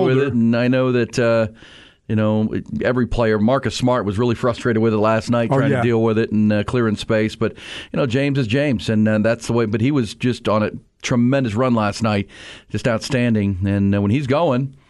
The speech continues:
Speaker 2: I mean, he's a great scorer. There's no doubt about it. He's gonna get his buckets in a lot of ways. He also had six assists, and a lot of his assists came where he was driving to the lane and kicking it back out for a three-point shot.
Speaker 1: And, and
Speaker 2: And
Speaker 1: the seventy-sixers
Speaker 2: which
Speaker 1: defended, you know, without Embiid, they defended
Speaker 2: Well,
Speaker 1: pretty
Speaker 2: Doc
Speaker 1: well
Speaker 2: Rivers
Speaker 1: last
Speaker 2: has
Speaker 1: night.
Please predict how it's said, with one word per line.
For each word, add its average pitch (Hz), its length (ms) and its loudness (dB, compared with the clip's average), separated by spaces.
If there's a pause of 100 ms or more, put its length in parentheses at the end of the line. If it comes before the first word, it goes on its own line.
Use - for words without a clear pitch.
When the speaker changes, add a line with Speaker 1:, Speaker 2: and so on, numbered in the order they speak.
(420)
Speaker 2:
I 107 60 -4
mean, 107 100 0
he's 123 140 0
a 131 40 -4
great 117 220 0
scorer. 131 360 0
There's 113 240 0
no 131 180 2
doubt 135 200 0
about 120 260 0
it. 87 100 -8
He's 107 220 -2
gonna 113 180 0
get 120 160 0
his 117 100 0
buckets 120 320 -2
in 123 60 0
a 117 60 0
lot 117 140 2
of 107 60 2
ways. 120 280 2
He 117 60 2
also 127 180 0
had 98 100 -4
six 131 240 -4
assists, 143 380 -2 (360)
and 98 60 -2
a 104 60 2
lot 147 160 2
of 123 60 2
his 117 120 0
assists 156 320 -2
came 127 220 0
where 113 160 2
he 110 60 4
was 107 180 -2
driving 123 400 0
to 113 60 0
the 113 40 2
lane 123 180 2
and 110 80 -2
kicking 131 200 -2
it 92 100 -4
back 131 240 0
out 117 300 0 (320)
for 104 160 -2
a 98 40 0
three-point 120 520 0
shot. 113 400 -2 (640)
Speaker 1:
And, 180 100 2
and 190 100 0
Speaker 2:
And 180 120 2
Speaker 1:
the 170 60 0
seventy-sixers 214 800 0
Speaker 2:
which 135 100 0
Speaker 1:
defended, 151 480 0
you 147 80 2
know, 131 140 2
without 170 240 2
Embiid, 175 380 2
they 175 120 2
defended 185 380 0
Speaker 2:
Well, 156 80 2
Speaker 1:
pretty 214 140 2
Speaker 2:
Doc 139 60 0
Speaker 1:
well 156 140 2
Speaker 2:
Rivers 135 160 0
Speaker 1:
last 170 100 2
Speaker 2:
has 165 80 2
Speaker 1:
night. - 40 0